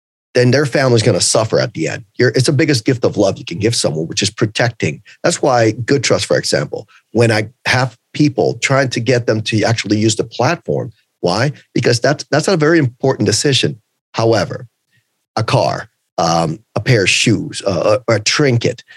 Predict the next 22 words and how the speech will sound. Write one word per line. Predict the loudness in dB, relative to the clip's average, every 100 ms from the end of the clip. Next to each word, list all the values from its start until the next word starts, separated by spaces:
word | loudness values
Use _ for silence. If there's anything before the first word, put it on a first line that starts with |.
| -20 _ _ -2
calling | 2 2 2
people | 2 2 2 2 -2 -4 0
over | 2 4 2
and | 4
over | 2 2 0
again | 0 0 0 -4 -10 _ -2
after | -2 0 0
the | 2
third | 2 2
or | 0
fourth | -2 -4 -2
call, | -2 0
then | 0 0
you're | 0
just | 0 -2
wasting | -2 -2 -4
time. | -2 -2 -4
However, | -2 0 2 2 0 -2 _ _ -20 -18 -6
uh, | -4
the | -2 2
only, | 4 4 4 4 2 2
uh, | 0 0 -2